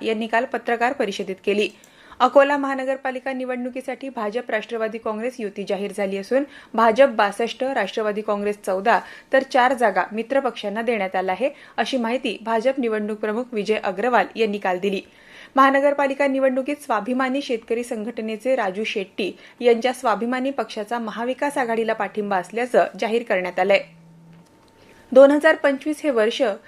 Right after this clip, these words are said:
देशात सुधारणांचं वर्ष म्हणून ओळखलं जाईल, असं पंतप्रधान नरेंद्र मोदी यांनी म्हटलंय. वर्ष अखेरीस लिहिलेल्या विशेष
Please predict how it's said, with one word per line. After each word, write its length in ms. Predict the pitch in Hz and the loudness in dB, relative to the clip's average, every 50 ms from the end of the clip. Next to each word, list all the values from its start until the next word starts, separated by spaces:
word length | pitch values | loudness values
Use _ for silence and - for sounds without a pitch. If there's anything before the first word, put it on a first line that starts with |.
| - - - - | -20 -18 -6 0
देशात 480 | 247 254 254 - 294 294 294 - - | 2 2 2 2 0 -2 -2 -4 -10
सुधारणांचं 680 | - 269 247 220 233 262 285 285 294 294 285 294 302 | -6 -4 -2 0 0 2 2 2 2 0 0 0 0
वर्ष 260 | 285 247 208 214 - 240 | 2 2 0 -2 -2 -4
म्हणून 240 | 240 233 233 226 220 | -4 -4 -4 -4 -2
ओळखलं 380 | 202 190 190 190 - 202 202 | -2 -2 -2 -2 -4 -6 -6
जाईल, 220 | 196 202 202 233 277 - - - - - | -4 -2 -2 -2 -4 -6 -12 -20 -10 -6
असं 180 | - 240 240 285 | -6 -4 -2 -2
पंतप्रधान 600 | 269 269 247 240 240 254 269 262 247 269 277 294 | -2 0 -2 -2 -2 -4 -2 -2 -2 -2 -2 -2
नरेंद्र 360 | 277 233 208 208 214 208 220 233 | -2 -2 -2 -4 -4 -4 -6 -6
मोदी 240 | 233 226 220 247 | -6 -6 -4 -4
यांनी 220 | 269 247 196 180 185 | -4 -4 -4 -6 -8
म्हटलंय. 340 | 208 196 185 - 190 185 185 - - - - - - | -8 -8 -6 -4 -2 -2 -4 -4 -10 -20 -20 -8 -2
वर्ष 240 | - 247 247 247 262 | 0 0 0 2 2
अखेरीस 400 | 277 262 247 - 254 247 262 285 285 | 0 0 0 0 -2 -2 -2 -4 -6
लिहिलेल्या 340 | 262 254 240 220 233 233 233 | -4 -4 0 0 0 0 0
विशेष 340 | 226 208 220 202 - 277 285 | -2 -4 -6 -8 -6 -8 -8